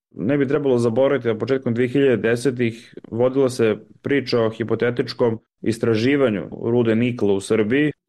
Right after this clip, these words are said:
koja tada nije bila ni čak ni toliko tražena koliko je danas tražena zbog globalno zelene tranzicije. I tada je manje više Emir Kusturica upotrebio svoj politički kapital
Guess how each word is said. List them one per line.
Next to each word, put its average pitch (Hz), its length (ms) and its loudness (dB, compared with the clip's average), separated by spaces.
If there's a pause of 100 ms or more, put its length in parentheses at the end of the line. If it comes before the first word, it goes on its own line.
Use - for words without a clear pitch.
(140)
koja 123 220 0
tada 131 200 2
nije 127 240 0
bila 123 200 2
ni 117 100 0
čak 120 140 -2
ni 117 100 -4
toliko 117 280 0
tražena 117 480 0
koliko 110 360 0
je 101 40 0
danas 107 300 -2
tražena 98 640 -2
zbog 98 360 -4
globalno 107 500 2
zelene 104 340 0
tranzicije. 143 720 -2 (360)
I 123 180 -4
tada 156 240 2
je 135 60 2
manje 127 240 0
više 123 340 0
Emir 113 300 0
Kusturica 117 640 0
upotrebio 107 680 -2
svoj - 380 -4
politički 107 380 0
kapital 120 580 0